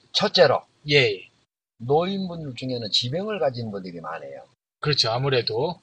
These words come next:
Speaker 1: 부처님 말씀에
Speaker 2: 예.
Speaker 1: 생로병사.
Speaker 2: 맞습니다.
Speaker 1: 태어난 생명은
Speaker 2: 예.
Speaker 1: 늙고 병들어 죽는다.
Speaker 2: 그렇습니다.
Speaker 1: 불멸의 진리.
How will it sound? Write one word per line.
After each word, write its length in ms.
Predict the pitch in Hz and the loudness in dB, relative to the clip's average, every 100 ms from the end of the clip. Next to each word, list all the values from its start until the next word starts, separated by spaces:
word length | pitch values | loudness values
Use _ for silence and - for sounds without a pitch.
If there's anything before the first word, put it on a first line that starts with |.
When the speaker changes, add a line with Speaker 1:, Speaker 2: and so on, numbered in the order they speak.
| _ | _
Speaker 1:
부처님 480 | - 139 170 190 175 | -6 -2 -2 -2 -4
말씀에 640 | 110 107 - 123 135 98 - 156 | -6 -2 -2 2 2 2 -2 0
Speaker 2:
예. 280 | 139 113 - _ - - - _ | 2 2 -2 _ -20 -20 -20 _
Speaker 1:
생로병사. 2000 | - - 202 214 208 180 180 202 214 185 - _ - 143 131 113 104 - 143 - _ _ _ _ _ | -2 0 -2 -4 -8 -8 -2 0 0 -2 -6 _ 4 4 4 -4 -2 2 4 2 _ _ _ _ _
Speaker 2:
맞습니다. 460 | 131 120 - - - | -2 -2 -4 -12 -10
Speaker 1:
태어난 720 | - 196 185 165 156 151 143 131 | -4 -4 -4 -4 -6 -6 -8 -6
생명은 600 | 135 151 131 151 131 - _ 143 | -6 -6 -4 -2 -4 -6 _ -2
Speaker 2:
예. 200 | 127 107 | -2 -2
Speaker 1:
늙고 640 | 139 196 - - 214 202 | -2 -2 -4 0 2 2
병들어 680 | - 139 139 131 139 135 127 | 2 0 0 -4 -2 -2 -4
죽는다. 560 | - 98 85 82 - - _ _ _ _ | -10 -10 -10 -12 -14 -16 _ _ _ _
Speaker 2:
그렇습니다. 420 | - 127 - - | -6 -4 -4 -4
Speaker 1:
불멸의 580 | 143 151 175 175 190 190 | -2 -2 2 2 2 0
진리. 460 | - 107 87 87 | 0 0 -4 -14